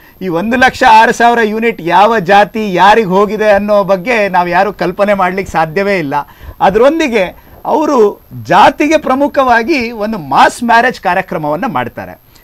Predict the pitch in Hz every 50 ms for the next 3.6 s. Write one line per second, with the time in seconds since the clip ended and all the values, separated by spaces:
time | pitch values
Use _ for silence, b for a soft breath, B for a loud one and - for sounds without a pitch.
0 | b b b - 240 277 226 277 254 214 277 269 269 233 240 220 202 175 233 240
1 | - - 233 226 208 - 226 233 - - 196 196 180 165 147 - - 143 - -
2 | - - 240 254 240 214 247 294 370 - - 311 285 285 285 277 277 269 - -
3 | 247 233 226 220 226 233 226 220 202 208 214